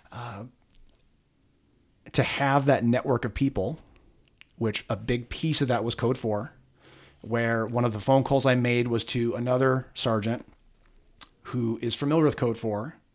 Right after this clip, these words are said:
who was able to make some more phone calls. And, and much of this, you know, I was never aware of, but next thing I know,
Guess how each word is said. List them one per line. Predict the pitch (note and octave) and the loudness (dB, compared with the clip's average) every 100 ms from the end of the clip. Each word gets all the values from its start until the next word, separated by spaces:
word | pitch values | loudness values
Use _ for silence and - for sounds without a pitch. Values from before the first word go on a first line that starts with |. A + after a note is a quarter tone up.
| _ - - - _ _ | _ -20 -20 -20 _ _
who | - B2 B2 | -4 -2 0
was | A#2+ | 2
able | C3 C3 | 4 4
to | |
make | B2 A#2 | 4 2
some | D3+ | 4
more | D3 | 6
phone | B2+ A#2+ A2 | 6 2 2
calls. | A2 A2 A#2+ | 2 2 2
And, | A#2+ A2+ | 0 -2
and | A#2 A#2 | -2 0
much | B2 - | 0 0
of | A#2 | 0
this, | A#2+ A2+ - - - _ _ | 0 2 0 -4 -10 _ _
you | - | -14
know, | A2+ | -12
I | A#2 | -6
was | A#2+ C3 A#2 | 0 0 2
never | C3 B2 A#2+ | 0 0 0
aware | A#2 C3 B2 | 4 4 2
of, | A2 | 0
but | A#2+ | -2
next | C3 B2+ | -2 -2
thing | D3 C3 | -2 0
I | |
know, | C3 D3+ B2+ B2+ | 4 6 6 4